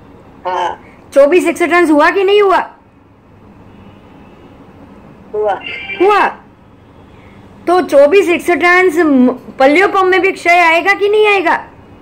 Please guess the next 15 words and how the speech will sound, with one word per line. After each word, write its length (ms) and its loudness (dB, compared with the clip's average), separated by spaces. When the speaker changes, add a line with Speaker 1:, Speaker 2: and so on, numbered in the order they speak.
Speaker 1:
आएगा। 340 -6
Speaker 2:
सागरोपम 580 -4
में 160 0
भी 120 0
आएगा, 320 0
पल्योपम 540 -4
में 160 2
भी 140 2
आएगा, 320 0
महीने 600 0
में 180 0
आएगा, 440 0
वर्ष 580 -2
में 160 0
आएगा 460 0